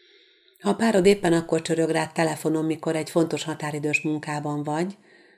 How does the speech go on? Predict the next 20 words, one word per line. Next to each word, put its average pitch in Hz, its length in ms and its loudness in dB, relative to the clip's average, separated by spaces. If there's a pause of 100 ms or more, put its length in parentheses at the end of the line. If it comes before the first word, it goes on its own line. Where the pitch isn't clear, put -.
(320)
vagy 175 160 4
akkor, 190 260 4
amikor, 160 580 0
ö, 156 200 0 (220)
három 165 380 2
szatyrot 156 500 -6
cipelsz 156 440 -4
a 156 80 -6
boltból, 156 460 -2
és 151 300 -2
a, 151 380 -6
a - 80 -6
gyereket 156 480 -6
is 151 160 -6
valahogy 151 500 -4
még 147 260 -4
a 147 420 -4 (360)
teredben 151 480 -6
kell 151 180 -10
tartani, 170 600 -6